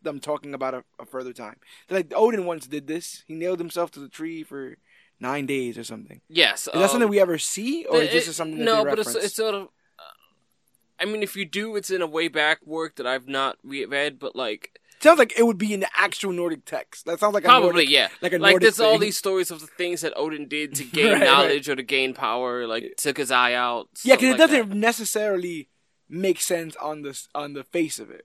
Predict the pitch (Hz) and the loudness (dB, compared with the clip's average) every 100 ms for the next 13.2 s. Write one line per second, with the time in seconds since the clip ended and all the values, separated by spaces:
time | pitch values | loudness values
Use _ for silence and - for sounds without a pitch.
0 | - 143 107 - _ _ _ _ 175 175 | -2 0 0 -2 _ _ _ _ -8 0
1 | 220 233 214 220 - 190 180 - 185 175 | 2 2 0 0 0 -6 -6 -6 -4 -2
2 | 165 - 160 156 151 151 147 180 170 160 | -4 -10 -12 -12 -6 -4 -4 -4 -4 -6
3 | 143 147 - 156 147 143 135 143 160 156 | -10 -12 -6 -4 -4 -12 -12 -8 -8 -8
4 | 143 135 139 131 123 123 117 127 123 123 | -12 -12 -8 -6 -6 -10 -12 -12 -12 -16
5 | - 131 117 - 139 120 - - _ _ | -14 -14 -16 -16 -8 -6 -6 -12 _ _
6 | _ 143 147 135 127 - 139 135 131 - | _ -12 -12 -12 -16 -12 -12 -10 -14 -12
7 | 135 120 _ _ _ 117 104 139 135 - | -12 -12 _ _ _ -8 -6 -6 -8 -10
8 | 135 135 127 120 117 107 95 - - 208 | -12 -10 -10 -10 -10 -12 -16 -10 4 8
9 | 247 240 - - - - - - - - | 8 6 -2 -10 -8 -10 -12 -18 -12 4
10 | 311 330 294 269 240 214 202 208 202 170 | 8 8 8 2 4 2 4 2 2 2
11 | 160 143 214 220 - 269 277 196 185 170 | -2 2 4 4 8 6 6 2 -2 4
12 | 208 214 202 180 175 185 165 165 170 147 | 8 10 8 6 4 4 4 2 2 0
13 | 143 | -4